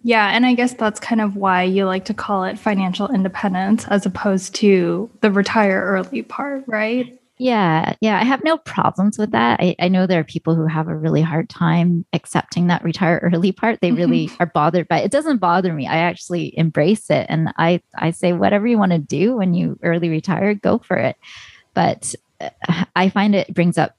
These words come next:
Speaker 2: too many arguments with people who are not in the community, who disagree very strongly,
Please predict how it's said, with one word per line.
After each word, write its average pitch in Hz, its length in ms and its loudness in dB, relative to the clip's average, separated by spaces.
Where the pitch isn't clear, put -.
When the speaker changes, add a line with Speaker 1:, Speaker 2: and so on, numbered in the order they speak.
Speaker 2:
too - 100 -2
many 170 200 2
arguments 165 480 0
with 165 100 -8
people - 240 -2
who 170 140 0
are 156 100 2
not 160 300 2
in 196 80 2
the 208 80 2
community, 214 640 0
who 170 220 2
disagree 165 460 0
very 160 220 2
strongly, 156 540 0